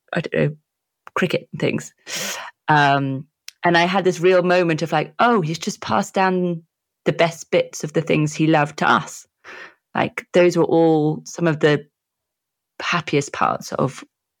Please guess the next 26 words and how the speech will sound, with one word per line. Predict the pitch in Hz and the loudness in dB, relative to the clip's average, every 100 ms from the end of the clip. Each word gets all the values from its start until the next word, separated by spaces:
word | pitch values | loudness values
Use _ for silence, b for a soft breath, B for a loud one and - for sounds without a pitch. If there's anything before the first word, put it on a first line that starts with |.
| - | -10
him | 147 151 127 | -2 0 2
growing | 123 131 123 | 0 0 0
up. | 127 - - | -2 -4 -4
And | 165 151 | 0 2
then | 151 | 2
he's | 147 135 | 0 2
recreated | 165 160 165 151 151 - | 0 2 2 2 0 -2
that | 143 - | -2 0
for | - | 0
us | 156 151 | 0 -2
in | - | -4
lots | 123 - | -4 -2
of | 120 | 0
ways. | 120 117 | 0 0
You | 127 | 0
both | 156 147 | 2 2
have, | - 113 | 0 -2
obviously, | 135 - 127 | -2 -2 -4
but | - | -4
some | 151 | -4
of | 127 | -2
those | 127 131 | -2 -2
things | 143 131 | -4 -8
are | - | -6
kind | 127 | -8
of | - | -8